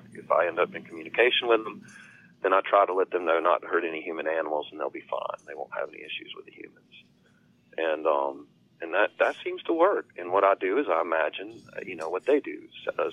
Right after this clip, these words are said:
Sasquatches put X's out for boundaries, which is another thing I need to get into. Um, but I imagine an X over all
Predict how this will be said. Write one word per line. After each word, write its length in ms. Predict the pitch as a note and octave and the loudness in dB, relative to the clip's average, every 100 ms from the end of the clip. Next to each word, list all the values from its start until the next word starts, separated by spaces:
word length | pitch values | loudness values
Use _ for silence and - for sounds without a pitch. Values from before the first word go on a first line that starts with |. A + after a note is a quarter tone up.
| - | -4
Sasquatches 580 | - - - - - - | -6 -2 -2 -2 -6 -6
put 200 | F2 - | -6 2
X's 360 | A#2 - - - | 2 2 -4 -2
out 160 | D#2+ - | -2 -2
for 100 | - | -2
boundaries, 520 | F#2 F#2 E2 - - - - _ _ _ _ _ _ _ | 0 0 0 -8 -18 -20 -20 _ _ _ _ _ _ _
which 180 | F2+ - | -8 -6
is 80 | F2 | -4
another 280 | F#2 E2 D2+ | 0 0 0
thing 220 | D#2 D2+ | -4 -6
I 40 | D2+ | -6
need 140 | D#2+ | -8
to 60 | D#2 | -8
get 140 | E2 | -8
into. 440 | D#2 D2+ - E2 D#2+ - _ _ _ _ _ _ | -8 -12 -12 -10 -10 -14 _ _ _ _ _ _
Um, 420 | - F2+ E2 D#2 - _ | 4 6 6 2 -10 _
but 300 | F#2 D#2+ - | 2 2 4
I 120 | F#2 | 2
imagine 460 | E2+ F2 F2+ - E2 | 4 4 2 0 -8
an 100 | D2+ | -2
X 180 | - D3 - - - | 2 2 0 -18 -4
over 200 | F#2 F2 | -2 -2
all 520 | E2 E2+ F2 E2+ F2 | 2 6 6 6 2